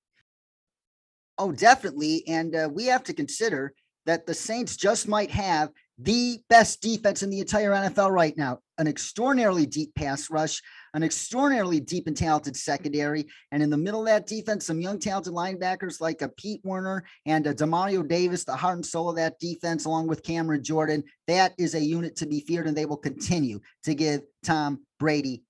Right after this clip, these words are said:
fits. And going on to the desert, where twenty twenty-two will be a season in reverse for the Cardinals, as they'll start slow and finish strong, given the six-game suspension of DeAndre Hopkins to open the season.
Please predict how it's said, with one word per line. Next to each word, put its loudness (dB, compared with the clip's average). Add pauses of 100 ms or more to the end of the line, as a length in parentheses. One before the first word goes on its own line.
(100)
fits. -6 (300)
And -2
going -2
on 2
to -4
the -6
desert, 4 (460)
where 2
twenty 2
twenty-two -4 (240)
will -2
be 2
a 4
season -4
in 2
reverse 0 (160)
for 2
the 0
Cardinals, -6 (340)
as -4
they'll -4
start 8
slow 4 (480)
and 0
finish 4
strong, 2 (500)
given 4
the 0
six-game -4
suspension 0
of 0
DeAndre 0
Hopkins 0
to -4
open -2
the -2
season. -10